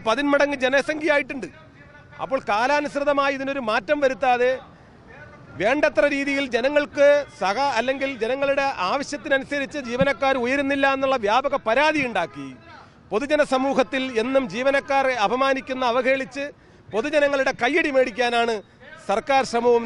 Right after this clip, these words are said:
രാഷ്ട്രീയ പാർട്ടികളും എല്ലാ കാലവും നടത്തുന്നത്. ഈ നിജസ്ഥിതി പൊതുജനം, പൊതുസമൂഹം തിരിച്ചറിയേണ്ടതുണ്ട്. എന്തിനാണ് സർക്കാർ ജീവനക്കാർ സമരം നടത്തുന്നത്? സർക്കാർ ജീവനക്കാർ എന്തെങ്കിലും പുതിയ ആനുകൂല്യങ്ങൾക്ക് വേണ്ടി സമരം നടത്താറില്ല.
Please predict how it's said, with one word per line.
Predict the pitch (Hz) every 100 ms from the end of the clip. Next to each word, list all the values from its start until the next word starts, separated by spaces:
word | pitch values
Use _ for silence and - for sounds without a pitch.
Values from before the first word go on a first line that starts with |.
| 202
രാഷ്ട്രീയ | 220 269 220
പാർട്ടികളും | 233 196 220 208
എല്ലാ | 214 233
കാലവും | 220 214 190
നടത്തുന്നത്. | 175 160 117 - - - - - -
ഈ | 277 269
നിജസ്ഥിതി | 254 269 294 285 285
പൊതുജനം, | 214 247 277 269 247 - - -
പൊതുസമൂഹം | 190 262 277 277 277 269
തിരിച്ചറിയേണ്ടതുണ്ട്. | 247 269 294 294 277 247 175 - - - - - - 147
എന്തിനാണ് | 240 285 285 285
സർക്കാർ | 254 214 285 294
ജീവനക്കാർ | 285 285 285 233
സമരം | 240 277 277
നടത്തുന്നത്? | 269 277 269 262 - - - - -
സർക്കാർ | 190 226 294 294
ജീവനക്കാർ | 285 285 294 285 285 262
എന്തെങ്കിലും | 247 285 285 277 254 - 170
പുതിയ | 226 285 240
ആനുകൂല്യങ്ങൾക്ക് | 285 302 294 294 285 285 285
വേണ്ടി | 277 254
സമരം | 269 285
നടത്താറില്ല. | 277 277 285 269